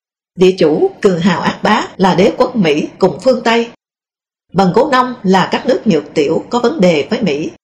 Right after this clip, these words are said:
chẳng hạn Việt Nam, hay mưu lật đổ của Đảng Cộng sản ở Indonesia, rồi bị Sukarno trấn áp thảm sầu.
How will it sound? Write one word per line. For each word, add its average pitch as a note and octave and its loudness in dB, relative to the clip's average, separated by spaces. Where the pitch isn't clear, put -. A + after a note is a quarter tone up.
chẳng E3 -2
hạn F#3+ -4
Việt D#3+ -2
Nam, A3 -2
hay G#3+ 4
mưu B3 4
lật F#3+ 2
đổ D#3+ 0
của G3+ 0
Đảng E3+ 0
Cộng D#3 -4
sản - -6
ở D#3+ -4
Indonesia, G#3+ 2
rồi F3+ 2
bị D#3 2
Sukarno A#3 0
trấn G3+ -2
áp - -4
thảm - -6
sầu. D#3 -4